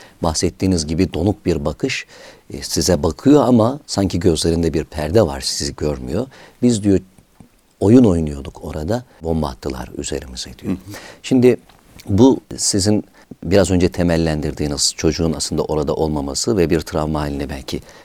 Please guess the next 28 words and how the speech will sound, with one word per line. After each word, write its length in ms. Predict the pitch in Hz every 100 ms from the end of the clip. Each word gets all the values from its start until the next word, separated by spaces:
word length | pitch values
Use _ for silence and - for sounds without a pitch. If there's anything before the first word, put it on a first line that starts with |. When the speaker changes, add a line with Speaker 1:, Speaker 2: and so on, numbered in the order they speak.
| _
Speaker 1:
geçişiyle 600 | 80 76 87 - 76 73
alakalı 520 | 73 76 69 - 80 78
örneklerden 640 | 76 71 73 71 73 67
bir 100 | 69
tanesi. 480 | - 67 64 - 123
Bir 140 | 110
başka 300 | 101 92 -
yönüyle 440 | 113 92 123 92 78
de 140 | 143 - - _
bunların 240 | 107 107 143
sosyal 380 | - 98 98
medyaya 440 | 95 92 80 82 80
arz 260 | 76 73
edilmesi, 640 | 73 - 64 64 - 143 143
insanlarla 640 | 85 - 78 73 69 67
buluşturulması. 720 | 80 73 - 76 64 65 - - - - -
Şiddet 420 | - 117 135 -
içeriklerinin 640 | 101 104 98 101 95 98 117
çokça 380 | - 117 - 85
aslında 380 | - 87 82
bu 100 | 92
dönemde 360 | 85 76 73 104
paylaşıldığını 800 | - 82 80 80 85 78 82 78
da 80 | 76
görüyoruz. 600 | - 67 64 67 143 - - - - - - _
E, 140 | 73 90
bu 80 | 113
noktada 480 | 110 - 104 117